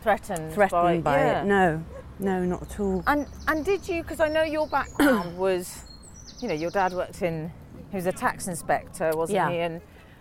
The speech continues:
Speaker 1: was that considered quite unusual to go into performing and acting?
Speaker 2: Well, it wasn't. I, I, he wasn't. He wasn't thrilled, <laughs> 'cause,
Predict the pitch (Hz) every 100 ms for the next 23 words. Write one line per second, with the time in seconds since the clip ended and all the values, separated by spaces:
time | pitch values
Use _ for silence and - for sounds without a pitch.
0 | - - - - 247 - 269 - - 277
1 | 269 247 262 - 220 226 254 254 170 123
2 | 147 - 170 165 165 156 - 151 143 147
3 | - - - 185 214 190 147 151 143 -
4 | 139 107 - - - - - 359 320 262
5 | 269 339 415 403 214 - 214 - - 226
6 | 226 233 262 370 320 240 - - - -
7 | - - - 247 320 370 359 220 - 240
8 | 277 320 185 127 - 123 202 214 - -
9 | - - - - - - - - - -
10 | - - - - - - - - 262 -